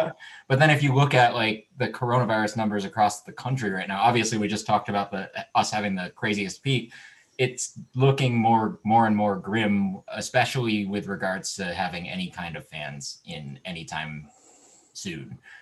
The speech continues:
Speaker 2: I mean,
Speaker 1: Yeah.
Speaker 2: we, we know that there's a vaccine that's potentially coming out, but we also know that it could take three to six months to completely distribute that. And it sounds like that's not even gonna start happening till next year either. So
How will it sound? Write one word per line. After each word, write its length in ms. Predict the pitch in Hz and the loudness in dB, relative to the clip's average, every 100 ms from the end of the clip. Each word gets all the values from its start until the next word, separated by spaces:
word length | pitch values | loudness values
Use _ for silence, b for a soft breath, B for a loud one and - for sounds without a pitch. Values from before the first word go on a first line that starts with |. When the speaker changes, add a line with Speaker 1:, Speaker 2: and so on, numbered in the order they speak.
| B - | B -4
Speaker 2:
I 80 | |
mean, 200 | 113 104 | 0 2
Speaker 1:
Yeah. 60 | 101 | 2
Speaker 2:
we, 200 | 101 107 | 0 0
we 140 | 123 | 4
know 160 | 131 131 | 6 8
that 120 | 117 | 6
there's 180 | 123 110 | 2 2
a 40 | |
vaccine 400 | 107 110 - 120 | 2 0 0 -2
that's 160 | 113 110 | -2 -4
potentially 420 | 98 110 101 101 | -4 -2 -2 -4
coming 300 | 92 107 98 | -4 -2 0
out, 320 | 113 107 90 | 2 2 0
but 220 | 98 95 92 | -6 -10 -8
we 240 | 92 90 | -8 -6
also 280 | 95 95 98 | -6 -6 -4
know 220 | 92 92 | -4 -6
that 140 | 90 | -8
it 100 | 87 | -10
could 160 | - 90 | -12 -12
take 280 | 95 87 - | -10 -10 -10
three 160 | 92 80 | -12 -10
to 80 | |
six 260 | 80 87 - | -12 -12 -10
months 260 | 90 87 - | -10 -10 -12
to 280 | 82 78 - _ _ _ - | -12 -14 -16 _ _ _ -12
completely 320 | - - 92 | -6 -6 -6
distribute 520 | 85 - 139 120 101 | -10 -6 -2 -2 -4
that. 240 | 92 90 82 | -6 -6 -6
And 100 | 90 | -10
it 80 | - | -8
sounds 240 | 107 101 | -6 -4
like 140 | 92 | -6
that's 220 | 87 104 90 | -6 -6 -6
not 100 | 85 | -12
even 120 | 76 | -12
gonna 140 | 78 | -14
start 220 | - 78 65 | -14 -12 -10
happening 360 | 73 80 80 | -10 -12 -16
till 160 | 73 78 | -14 -14
next 260 | 78 - | -14 -14
year 120 | 78 78 | -16 -12
either. 340 | 92 76 76 | -12 -12 -14
So 420 | - 87 78 78 | -14 -12 -10 -12